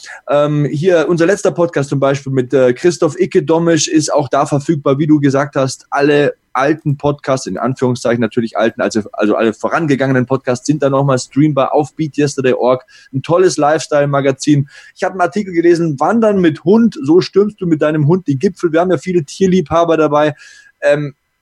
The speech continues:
egal, was ihr wollt, es ist immer ein bisschen was dabei. Es ist ein ganz tolles Magazin und ebenso interessant wollen wir hier im Podcast sein. Wir wollen verschiedene Gäste aus verschiedenen Bereichen immer wieder in den Podcast holen und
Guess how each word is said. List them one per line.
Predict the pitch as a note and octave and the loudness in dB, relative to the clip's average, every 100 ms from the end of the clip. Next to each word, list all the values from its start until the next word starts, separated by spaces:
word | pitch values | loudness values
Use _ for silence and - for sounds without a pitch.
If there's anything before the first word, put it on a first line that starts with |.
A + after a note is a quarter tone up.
| _ _ - | _ _ -6
egal, | F3 F3 G3+ A3 G#3+ | -6 -2 0 2 2
was | - C3 E3 F#3+ - | -2 -4 -2 -2 -4
ihr | F3 F3 C3+ | 0 0 2
wollt, | D3+ B2+ G#2+ - _ _ _ | 2 2 0 -6 _ _ _
es | C#3 | -6
ist | - F3+ - _ | 0 0 0 _
immer | A3+ A#3 | -2 2
ein | A3 F#3+ | 2 2
bisschen | G3+ F#3+ F3+ | 0 0 0
was | E3 D#3+ - | 0 -2 -2
dabei. | A2+ A2+ C3+ | -2 2 2
Es | C#3+ B2 C3+ | 2 0 -2
ist | |
ein | B2+ | -2
ganz | B2 D3+ - | -2 -2 -2
tolles | D3 C#3+ C#3 | 0 0 0
Magazin | C3 B2 - D3+ D3 | -2 -2 -2 0 2
und | B2+ A#2+ | 2 0
ebenso | - D3+ C#3 | 0 0 0
interessant | C#3 C3 B2 B2 A#2+ | -2 -2 -2 -2 0
wollen | A#2+ A#2+ | 0 2
wir | A2+ | 2
hier | G#2+ C#3+ | 0 0
im | - A2+ | 0 -2
Podcast | - D#3+ - - C3+ - | -2 -4 -4 -4 -4 -2
sein. | B2 A#2 A2+ - _ | -2 0 -2 -8 _
Wir | G#2+ | -4
wollen | A#2+ B2+ B2+ A#2+ _ _ | 0 2 0 -4 _ _
verschiedene | B2+ - G3 F3+ E3+ | -4 0 0 2 0
Gäste | C3+ C#3+ C#3+ - | 2 0 0 -2
aus | A#2 B2+ | -2 -2
verschiedenen | C#3 - E3+ E3 D3+ | -2 0 0 2 0
Bereichen | C3+ B2 B2+ B2 B2+ B2 - - _ - | 0 0 0 -2 -6 -8 -18 -20 _ -2
immer | F3+ E3+ | 0 2
wieder | D#3 D3+ - | 2 0 0
in | E3 | 0
den | D#3 | 0
Podcast | C#3 D3 C#3+ C3 - - | 0 -2 -2 -4 -4 0
holen | D3 D3+ D3 | 4 4 2
und | - C3 C3 B2+ | 0 2 2 -2